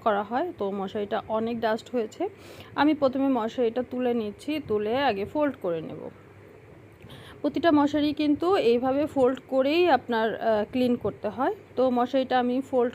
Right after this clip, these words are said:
করে নিয়ে then ওয়াশরুমে চলে আসছি। ওয়াশরুমে এসে আমি একটা বোলের মধ্যে কুসুম গরম পানি নিয়েছি এবং এর মধ্যে ডিটারজেন্ট দিয়ে দিচ্ছি।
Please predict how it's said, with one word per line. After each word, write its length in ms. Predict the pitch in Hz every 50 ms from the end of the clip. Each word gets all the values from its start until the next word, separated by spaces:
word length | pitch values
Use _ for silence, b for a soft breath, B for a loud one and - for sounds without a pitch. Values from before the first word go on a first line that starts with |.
| - -
করে 240 | 240 226 226 226 240
নিয়ে 380 | 240 214 208 202 208 247 381 466 - B B B B B B B B B B B B B B B B B B - - - - -
then 240 | 285 320 320 311 320
ওয়াশরুমে 420 | 311 285 294 285 - 311 294 302 285
চলে 240 | 294 285 269 262
আসছি। 400 | 262 277 254 - - - - 381 480 - - - - - - - - - - - - - - - - - - - - - - - - - - B B B B B B B B B B
ওয়াশরুমে 540 | - 302 320 339 330 - 349 349 370 359 330
এসে 180 | 330 330 370 370
আমি 180 | 330 302 285
একটা 200 | 277 269 - 285
বোলের 360 | 247 240 262 254 262 262 269
মধ্যে 300 | 269 269 254 247 233 311
কুসুম 320 | 294 - 269 254 - 269 254
গরম 220 | 240 233 240 254
পানি 240 | 247 240 208 226 233
নিয়েছি 480 | 240 233 220 196 202 202 - - 294 311
এবং 420 | 302 262 208 214 214 208 214 214 - -
এর 200 | 233 233 240 240
মধ্যে 520 | 240 233 208 196 190 - 240 262 302 392 427 - - - - - - - - - B B B B B B B -
ডিটারজেন্ট 560 | 247 262 254 285 262 240 226 240 226 220 202
দিয়ে 140 | 190 170 165
দিচ্ছি। 440 | - - - - - - - -